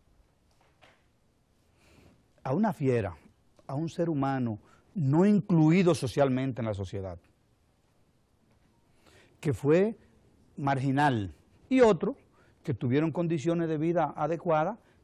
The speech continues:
pero que se deshumanizaron en la misma sociedad.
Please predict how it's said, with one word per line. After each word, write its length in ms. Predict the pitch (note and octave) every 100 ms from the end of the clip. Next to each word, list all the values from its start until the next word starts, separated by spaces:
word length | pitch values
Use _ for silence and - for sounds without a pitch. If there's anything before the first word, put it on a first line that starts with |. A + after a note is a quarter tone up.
| -
pero 220 | G3 G#3+
que 100 | G3+
se 120 | E3+
deshumanizaron 840 | D3+ C#3+ C#3 C3 B2 D3 C#3 B2 B2 - -
en 100 | E3
la 80 | C#3
misma 240 | B2+ C#3+
sociedad. 460 | A#2+ A#2+ G#2+ F#2 F2